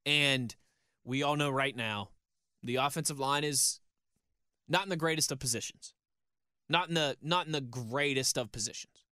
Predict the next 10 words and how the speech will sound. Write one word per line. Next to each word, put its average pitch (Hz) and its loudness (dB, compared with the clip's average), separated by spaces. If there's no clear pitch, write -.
It's, - -2
it 123 -6
can 120 -6
be, 117 -4
these 131 0
things 143 0
can 131 -4
change 131 0
really 123 -4
quick. 143 -4